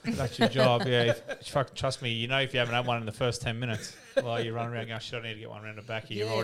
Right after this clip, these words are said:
Speaker 1: need to kick it out from full back or something just to get me off and running."
Speaker 2: Yeah, does that get in your head that the further into the game you go, you're
Speaker 1: Oh,
Speaker 2: like,
Speaker 1: absolutely.
Speaker 2: "I'm, I'm not getting into this."
Speaker 1: And, yeah, of course does. There'll be
Speaker 2: Yeah.
Speaker 1: a-, or everyone out there who is playing game now be going, "Nah, it's just, you know,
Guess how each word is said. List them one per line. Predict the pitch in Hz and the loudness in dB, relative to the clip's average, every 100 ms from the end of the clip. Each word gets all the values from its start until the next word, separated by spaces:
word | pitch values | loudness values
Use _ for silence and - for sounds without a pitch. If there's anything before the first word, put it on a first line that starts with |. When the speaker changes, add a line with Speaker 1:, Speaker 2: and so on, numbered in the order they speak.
| 117 | -2
Speaker 1:
need | |
to | 110 | -6
kick | - 117 | -8 -6
it | |
out | 110 | -6
from | - 101 | -6 -10
full | 120 | -8
back | 110 120 117 | -2 -2 -4
or | 117 | -8
something | 127 113 113 | -6 -6 -6
just | 107 | -10
to | 120 | -10
get | 120 | -12
me | 113 104 - 151 - | -12 -14 -14 -18 -2
off | 131 - | -2 -2
and | 120 | -6
running." | 117 117 107 - | -6 -6 -8 -6
Speaker 2:
Yeah, | 175 185 | 0 2
does | 175 | 2
that | 208 214 | 2 0
get | 185 | 0
in | 160 | 0
your | 131 | -2
head | 131 165 | -2 -4
that | 160 160 | -4 -6
the | 120 | -8
further | 143 143 131 131 | -4 -2 -2 -4
into | 127 | -6
the | 120 | -8
game | 117 120 120 120 | -8 -6 -6 -6
you | 113 | -10
go, | 104 113 | -10 -6
you're | 120 | -2
Speaker 1:
Oh, | 117 | 0
Speaker 2:
like, | 131 | 0
Speaker 1:
absolutely. | 123 123 139 117 107 | 0 -4 -4 -4 -6
Speaker 2:
"I'm, | |
I'm | 135 | -6
not | 131 110 | -6 -6
getting | 127 113 107 | -8 -8 -10
into | 110 107 | -12 -8
this." | 101 104 | -6 0
Speaker 1:
And, | 135 123 120 120 - 131 - | 2 2 -2 -10 -16 -20 -2
yeah, | 156 120 | 0 0
of | - | -2
course | 175 165 | -4 -4
does. | 120 107 | -4 -4
There'll | 117 131 | -4 -4
be | 131 | -2
Speaker 2:
Yeah. | 135 147 - 147 | -2 -2 -4 0
Speaker 1:
a-, | |
or | 143 151 | 0 0
everyone | 147 156 139 | -2 -2 -2
out | 131 127 | -2 -2
there | 123 120 110 - 104 | -2 -2 -4 -6 -2
who | 120 | -2
is | |
playing | - 120 120 | 0 0 0
game | 110 107 | -2 -6
now | 110 110 | -6 -6
be | |
going, | 110 117 | -6 -4
"Nah, | 135 135 120 | -2 -2 -4
it's | - | -4
just, | 131 - 123 | -4 -4 -4
you | |
know, | 113 117 | -4 -4